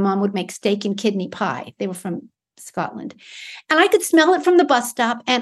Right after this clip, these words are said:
I'm gonna tell you, I will never put it in my mouth. I don't care what you do to make me take a little smell. That'll just make me gag. Make me touch it. I hate the texture. I will vomit with the flavor. It's,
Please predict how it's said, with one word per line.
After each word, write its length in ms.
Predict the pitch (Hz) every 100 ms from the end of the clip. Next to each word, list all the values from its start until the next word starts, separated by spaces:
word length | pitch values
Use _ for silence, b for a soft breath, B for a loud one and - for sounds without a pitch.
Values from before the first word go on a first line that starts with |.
| 233
I'm 240 | 247 302
gonna 180 | 370 415 -
tell 120 | 440 403
you, 140 | 359 -
I 100 | 226 226
will 140 | 226
never 420 | 226 220 208 190
put 200 | 196 208
it 100 | 175
in 120 | - 131
my 60 | 123
mouth. 300 | 139 - - _ _ _ -
I 160 | 226
don't 240 | 226 226 226
care 300 | - 320 427
what 200 | 311 -
you 80 | 220
do 380 | 202 180 180 180 B _ -
to 280 | 208 190 - _ _
make 280 | 233 196 202
me 80 | 202
take 240 | 226 220
a 60 | 254
little 220 | 311 339
smell. 440 | - 415 339 -
That'll 280 | 233 294 208
just 120 | 202
make 140 | 180 190
me 100 | -
gag. 340 | 175 - - B B B
Make 220 | 247 226 226
me 200 | 247 247
touch 280 | 285 330 330
it. 120 | 208
I 140 | 208 202
hate 300 | 196 185 -
the 80 |
texture. 600 | 202 175 - - - - B B -
I 100 | 226
will 220 | 226 240
vomit 360 | 220 220 208 202
with 160 | 214 214
the 140 | 214
flavor. 320 | 185 170 - - B - 226 - _
It's, 200 | 262 226